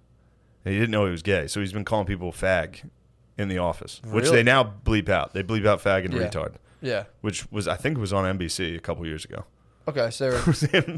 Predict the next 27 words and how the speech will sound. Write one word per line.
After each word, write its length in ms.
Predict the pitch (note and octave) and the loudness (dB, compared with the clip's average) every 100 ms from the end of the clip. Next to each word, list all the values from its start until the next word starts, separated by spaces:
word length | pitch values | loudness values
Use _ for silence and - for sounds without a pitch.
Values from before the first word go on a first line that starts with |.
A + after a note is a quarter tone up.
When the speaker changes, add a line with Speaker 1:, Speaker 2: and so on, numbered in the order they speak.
| - | 2
Speaker 1:
Michael 300 | E3 - C#3+ | 2 2 -2
Scott 340 | - B2 A2+ | 2 2 4
saying 220 | C#3 C3 | 4 4
fag 340 | C3+ C3+ C3+ C#3+ | 4 4 4 4
and 100 | B2+ | 2
retard 540 | C3 C#3 C#3 C#3 A#2 - - D#3 C#3 | 2 2 2 2 0 -6 -8 -8 4
on 140 | D3 C#3 | 6 8
N 180 | C3+ B2+ | 6 6
B 140 | A#2+ | 4
C. 280 | - B2+ G2+ | 6 6 6
Now 180 | A2+ B2 | 6 6
I'm 80 | A2 | 4
like, 180 | G2 | 0
"Man, 200 | A2+ G#2 | 2 2
I 40 | F2+ | 2
can't 180 | A#2+ G#2 | 0 0
believe 180 | G#2 | 2
I 80 | F#2+ | 0
say 220 | - G#2+ | 2 2
that 140 | G#2 F#2 | 4 2
every 140 | F2 | 0
week 220 | F2 F#2 F#2+ | -2 -2 -2
on 80 | |
the 80 | F2 | -4
podcast." 640 | D#2 F#2 F#2 F2+ D2 - - | 0 0 0 -2 -2 -4 -8
Speaker 2:
Yeah. 380 | C3 C3 A#2 G#2 - _ _ _ | -2 2 2 -2 -12 _ _ _
Speaker 1:
But 340 | A#2 A#2 G2+ | 0 2 2